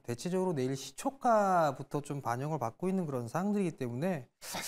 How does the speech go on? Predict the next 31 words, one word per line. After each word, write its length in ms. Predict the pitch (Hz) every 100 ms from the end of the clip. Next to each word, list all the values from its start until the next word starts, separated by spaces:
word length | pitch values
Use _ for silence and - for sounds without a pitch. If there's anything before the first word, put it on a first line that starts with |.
| - - -
지금 380 | - 165 220 240
시장에서는 420 | 254 240 233 220
좀 220 | 226 214
까다로운 560 | 214 247 311 302 277 226
그런 300 | 170 151 139
시장이 800 | - - 202 190 175 156 165 175
진행되고 560 | - 143 190 202 160
있어요. 220 | 135 147
그렇기 180 | 156 135 -
때문에 380 | 139 135 147 - 208 _ _ -
시간의 440 | - 196 208 202
거래를 340 | 156 151 151 143
보고 300 | 131 120 143
내일의 720 | 127 135 151 151 147 151 147
좀 240 | 156 151
장을, 640 | 135 127 131 143 147 131 123
종목을 360 | - 139 160 160
좀 180 | 151 143
선정하는 540 | 185 208 220 190 160
거는 220 | 131 143
좀 200 | 147 156
무리가 280 | 123 143 165
있지 260 | 147 139 165
않나라고 460 | 127 127 139 139
좀 160 | 139 143
개인적으로 460 | 117 120 127 131
생각을 360 | 135 165 175 165
하고 180 | 170 196
있고요. 440 | 131 - 131 180 - _ _ - - - - -
다만 340 | 139 175 233
이제, 640 | 220 226 226 214 147 123